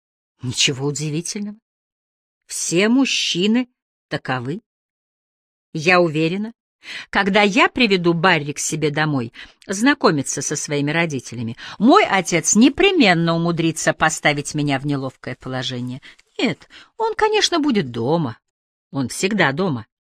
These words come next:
Но бьюсь об заклад. Не пройдёт и пяти минут, как он начнёт толдычить о том, как опасно ездить на мотоцикле, как опасно работать шофёром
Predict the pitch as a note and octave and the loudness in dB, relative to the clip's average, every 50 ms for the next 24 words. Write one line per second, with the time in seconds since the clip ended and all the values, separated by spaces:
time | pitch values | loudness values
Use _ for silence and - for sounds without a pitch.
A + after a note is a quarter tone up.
0 | _ _ _ _ _ - E3+ F#3 G3+ G3+ F#3+ F#3 G3 F3 G3 G#3+ G#3 - - - | _ _ _ _ _ -4 0 2 4 4 4 4 2 2 2 2 0 -2 -2 -2
1 | A3 A3 F#3+ F3+ G#3 G3+ - - C3 B2+ A2 - _ - _ _ - - - - | -2 -2 -2 0 -2 -2 -2 -4 -6 -6 -6 -8 _ -20 _ _ -20 -18 -16 -4
2 | - - G#3+ A3 - G#3+ G#3 G#3+ G#3 G3 A#3 A#3 - - A3+ A3+ - - G#3+ G3 | 0 2 2 4 4 4 4 6 6 6 4 4 4 2 -2 0 0 0 -2 0
3 | - - G#3 F#3+ F#3+ F#3+ G3 A#3+ D#4 F4 - - G#3+ - - G3+ G3+ G3 F3+ F#3+ | 0 0 2 2 2 2 2 2 0 0 0 -2 0 0 2 2 2 2 2 2
4 | - - - G3+ G3+ F#3+ _ - - F3+ F3+ F3+ F3 F3 G#3+ D4+ F4 E4+ - E3+ | 0 0 0 0 0 -2 _ 0 2 4 4 2 2 2 2 2 2 2 0 -2
5 | D#3+ - - D#3+ - - - F3+ E3 D3 - _ _ _ _ _ _ _ _ _ | -2 0 0 0 0 0 0 0 0 -2 -4 _ _ _ _ _ _ _ _ _
6 | - - F#4 A4 - - E3+ - - E3 D#3+ - - F3 F3 F3 D#3+ D#3+ E3+ E3 | 0 2 2 2 4 2 2 4 4 4 4 2 0 -2 0 2 4 4 4 4
7 | D3+ C3+ D#3 E3 - - E3 D#3+ D#3 D3+ C#3+ - C#3+ C3+ - - - - C#3+ F3 | 2 0 -2 -4 -2 -2 -2 -2 -2 -2 0 0 -2 -2 -2 -4 -4 -2 0 0
8 | G3+ F#3+ - - F#3+ F#3 F#3 F3+ _ _ _ _ _ _ - - - - _ - | 0 0 -2 -4 -4 -4 -6 -6 _ _ _ _ _ _ -20 -20 -20 -18 _ 0
9 | - G4+ G#4+ - - - - G3+ F#3+ - - G3 F#3 F#3+ F#3 F3 F#3 F#3 - F3+ | 0 0 2 2 2 4 4 4 2 4 4 6 6 6 6 4 2 2 2 2
10 | - - - F#3 F3+ - F#3 F3 E3+ F3 E3 | 2 4 2 2 4 4 4 4 4 2 0